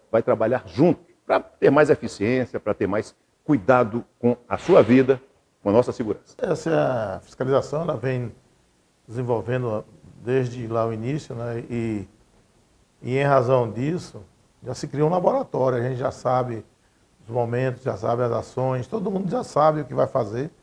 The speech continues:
Speaker 2: quando vai pra rua. A gente só fica alimentando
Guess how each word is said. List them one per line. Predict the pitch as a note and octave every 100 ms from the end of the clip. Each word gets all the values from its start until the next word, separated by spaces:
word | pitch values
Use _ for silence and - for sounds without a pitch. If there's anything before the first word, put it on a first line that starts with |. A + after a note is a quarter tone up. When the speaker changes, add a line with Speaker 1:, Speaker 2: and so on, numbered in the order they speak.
| _ _ _ -
Speaker 2:
quando | C3+
vai | C#3
pra | D3 F3
rua. | B2 G#2+ G#2+
A |
gente | C#3
só | C#3+
fica | - D#3+ E3
alimentando | D#3 D#3 C#3+ - C3+ D#3+ F3